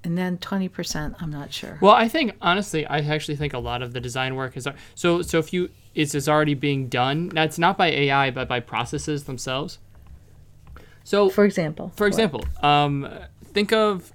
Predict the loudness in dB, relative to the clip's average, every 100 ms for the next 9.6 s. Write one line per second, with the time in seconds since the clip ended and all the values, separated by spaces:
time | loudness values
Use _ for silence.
0 | -14 -4 -2 -2 -2 -2 2 2 4 0
1 | 0 0 0 -4 -4 -6 -4 -4 -4 -6
2 | -6 -6 -6 -12 -14 -20 -20 -20 -20 -20
3 | -20 -20 -20 -20 -10 -6 -4 -4 -6 -4
4 | -2 0 -2 0 2 2 -2 -12 -20 -20
5 | -20 -20 -20 -8 -4 -2 -2 -4 -4 -4
6 | -6 -10 -12 -12 -10 -2 0 0 2 4
7 | 4 2 -2 -6 -4 -2 0 0 2 -2
8 | -4 -6 -6 0 0 2 2 2 0 0
9 | 0 2 0 -2 -8